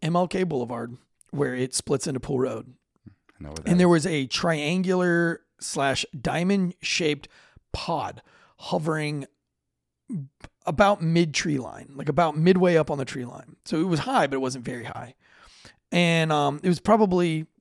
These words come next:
Speaker 1: twelve feet off the top of my truck, if, if you were to put my truck. And I was looking up on it, and it started to shift vertically sideways. But it was, like, tilting as well. And, uh, and I knew it wasn't a drone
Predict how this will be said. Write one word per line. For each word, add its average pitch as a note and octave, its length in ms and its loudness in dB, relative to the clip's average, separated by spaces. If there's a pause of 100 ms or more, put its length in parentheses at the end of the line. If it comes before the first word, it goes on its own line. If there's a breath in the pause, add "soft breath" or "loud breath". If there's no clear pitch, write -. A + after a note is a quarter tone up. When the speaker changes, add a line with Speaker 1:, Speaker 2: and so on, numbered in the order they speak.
Speaker 1:
twelve F3 640 4
feet D#3 320 -2
off B2+ 200 -2
the - 60 -10
top - 220 -6
of B2+ 60 -12
my - 120 -12
truck, - 460 -14
if, - 160 -12
if - 180 -12
you B2+ 140 -6
were A#2 120 -8
to A2+ 100 -12 (180)
put C#3 160 -8
my D3+ 80 -10
truck. - 220 -12 (520 soft breath)
And F3 100 4
I F3 40 6
was E3 160 2
looking G3+ 260 4
up E3+ 140 2
on D3+ 160 0
it, - 160 -6 (140)
and D#3 460 0 (160)
it E3 180 0
started E3 360 2
to D#3 120 0
shift D#3+ 600 2 (160)
vertically E3+ 560 2
sideways. - 920 -6 (480 soft breath)
But F3+ 280 4
it F#3 120 4
was, F3 320 2
like, D3 460 2 (240)
tilting B2+ 580 0
as D3 160 -10
well. C3 480 -4 (120)
And, G#3+ 140 -2
uh, A3+ 80 -4 (420 soft breath)
and E3+ 80 2
I E3 60 4
knew G3 200 8
it B3 60 4
wasn't G3+ 260 4
a E3+ 40 2
drone B2+ 480 -8